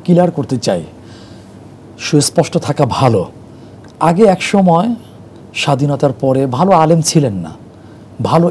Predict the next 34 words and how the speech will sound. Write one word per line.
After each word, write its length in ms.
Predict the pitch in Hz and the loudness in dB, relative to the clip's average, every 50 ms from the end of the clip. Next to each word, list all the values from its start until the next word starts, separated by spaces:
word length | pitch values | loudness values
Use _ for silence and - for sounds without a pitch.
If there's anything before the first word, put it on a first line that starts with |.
| 175 - | 0 0
ইমাম 300 | 160 151 175 180 175 156 | 0 2 2 2 2 0
ছিলেন 320 | - - 139 117 104 95 | 0 0 0 0 -2 -2
না, 160 | 95 90 87 82 - - - - - - - - - - - - - - | -6 -8 -8 -10 -14 -18 -20 -20 -20 -20 -20 -20 -20 -20 -20 -20 -14 -4
হয়নি 360 | - 226 254 285 269 202 175 | 2 4 4 6 6 4 2
পরিবেশের 500 | 165 - 180 165 165 151 143 - 156 123 | 2 4 4 6 6 4 4 2 0 0
কারণে। 400 | - 143 123 117 107 107 123 165 - - - - - - - - - - - - - - - - - - - - - - - - | 2 0 0 0 -2 -4 -6 -8 -10 -16 -20 -20 -20 -20 -20 -20 -20 -20 -20 -20 -20 -20 -20 -20 -20 -20 -20 -20 -20 -20 -6 -2
তখন 460 | - 202 190 - 220 208 196 190 214 202 170 160 | -2 0 2 4 4 4 2 2 -2 -4 -2 0
যা 240 | 156 196 175 175 170 | 4 4 6 6 4
যা, 340 | 151 180 165 160 160 - - - - - - - - - - - - - - - - - - | 4 4 4 4 4 2 -2 -10 -20 -20 -20 -20 -20 -20 -20 -20 -20 -20 -20 -20 -14 -6 -4
মানে 200 | 151 143 139 127 | -2 -2 0 2
যার 260 | 120 156 165 175 160 | 4 6 6 6 4
যতটুকু 400 | 165 190 180 208 170 208 180 196 | 4 2 2 2 2 4 4 4
জানা 240 | 170 175 170 185 180 | 6 6 4 4 2
ছিল 320 | - - 190 185 220 254 262 185 139 | 2 0 0 0 0 -2 -4 -4 0
বলেছেন, 400 | 143 156 156 160 160 - 170 156 | 2 4 4 4 2 2 0 2
লিখেছেন, 520 | 147 147 160 127 160 156 - 156 143 135 | 4 4 4 4 2 0 0 0 -2 0
বাজারে 380 | 131 156 - 131 156 151 151 151 - - - - - - - - - - | 2 2 4 4 6 6 6 6 4 0 -12 -20 -20 -20 -20 -10 -2 2
এই 180 | 165 165 165 | 4 6 6
নামে 200 | 156 156 156 156 | 6 6 4 4
সেই 260 | 143 - - 151 151 | 4 4 6 6 6
নামে, 340 | 147 147 143 139 143 135 135 135 - - - - - - - - - - - | 6 4 2 2 0 -2 -2 -6 -12 -20 -20 -20 -20 -20 -20 -20 -16 -8 -2
আহ, 80 | 139 131 127 127 127 127 127 127 123 123 127 131 143 143 143 147 151 | 0 2 4 4 4 4 4 2 2 2 0 0 0 -2 -4 -4 0
বের 260 | 151 165 202 175 143 | 4 6 6 6 6
হয়েছে। 360 | 120 127 113 - - - - 92 | 4 2 0 0 -4 -8 -10 -10
কিন্তু 560 | - - - - - - - - - 151 180 | -12 -16 -20 -20 -20 -20 -20 -10 -2 0 0
এখন 200 | 180 - 220 208 | 2 2 2 2
তো 60 | 226 | 2
ভালো 300 | 170 117 110 160 175 180 | 2 2 2 4 6 6
ভালো 160 | 180 180 175 | 6 6 6
আলেম 260 | 160 165 165 196 196 170 | 6 6 6 4 4 4
তৈরি 240 | 175 160 139 131 | 4 4 4 4
হয়েছেন, 400 | 117 113 107 - 113 107 98 101 | 2 0 -2 -4 -6 -6 -6 -6
ভালো 240 | 107 120 143 165 170 | -2 2 4 6 6
ভালো 320 | 165 170 170 165 156 156 | 6 8 8 8 6 6